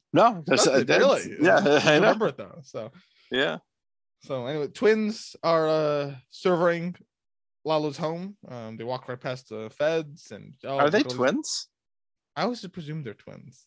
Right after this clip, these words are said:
Speaker 2: <laughs>
Speaker 1: I always call them the cousins. I, I don't know why.
Speaker 2: They, I don't know
Speaker 1: I
Speaker 2: if they're
Speaker 1: think
Speaker 2: twins
Speaker 1: they're,
Speaker 2: or not, though.
Speaker 1: they're,
Speaker 2: You're,
Speaker 1: I think
Speaker 2: you're
Speaker 1: they're,
Speaker 2: definitely
Speaker 1: they're,
Speaker 2: right.
Speaker 1: they're Tuco's cousins, right?
Speaker 2: Yeah, yeah, yeah, yeah. They're, they're Salamancas,
Speaker 1: That's why,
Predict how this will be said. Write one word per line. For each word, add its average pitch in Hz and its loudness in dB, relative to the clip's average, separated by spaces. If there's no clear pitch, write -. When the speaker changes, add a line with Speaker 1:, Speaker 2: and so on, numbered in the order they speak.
Speaker 2:
<laughs> - -20
Speaker 1:
I 135 4
always 175 2
call 131 4
them 110 -2
the 98 -6
cousins. 90 -2
I, 104 2
I 110 4
don't 120 2
know 107 2
why. 98 4
Speaker 2:
They, 90 -4
I 165 -8
don't 214 -4
know 185 -2
Speaker 1:
I - 2
Speaker 2:
if 135 0
they're 135 0
Speaker 1:
think 127 2
Speaker 2:
twins 143 -6
Speaker 1:
they're, 139 6
Speaker 2:
or - 2
not, 107 -8
though. 98 -10
Speaker 1:
they're, 135 2
Speaker 2:
You're, 160 -2
Speaker 1:
I 120 4
think 123 0
Speaker 2:
you're 185 2
Speaker 1:
they're, 190 -2
Speaker 2:
definitely 117 4
Speaker 1:
they're, 131 -6
Speaker 2:
right. - -16
Speaker 1:
they're 135 6
Tuco's 107 2
cousins, 104 0
right? 113 2
Speaker 2:
Yeah, 202 2
yeah, 151 0
yeah, 127 -4
yeah. 110 -8
They're, 104 -12
they're 107 -12
Salamancas, 120 -8
Speaker 1:
That's 127 0
why, 117 6